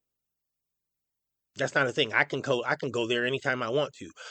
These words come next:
Like, it's like they almost totally forgot that they are white and cis and heteronormative.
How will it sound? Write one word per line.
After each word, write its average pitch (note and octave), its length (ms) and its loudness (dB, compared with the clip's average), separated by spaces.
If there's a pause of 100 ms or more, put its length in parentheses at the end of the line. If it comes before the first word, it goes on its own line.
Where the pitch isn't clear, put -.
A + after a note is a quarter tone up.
Like, C#3+ 160 4
it's D3+ 120 2
like E3+ 140 6
they D3 120 6
almost D#3+ 500 6
totally D3+ 300 8
forgot C3+ 460 4
that A2 200 -4
they A#2 160 2
are A2 160 0
white G#2+ 480 -2 (540)
and G#2+ 220 -2
cis - 640 -4 (540)
and A#2 200 0
heteronormative. G#2+ 840 -4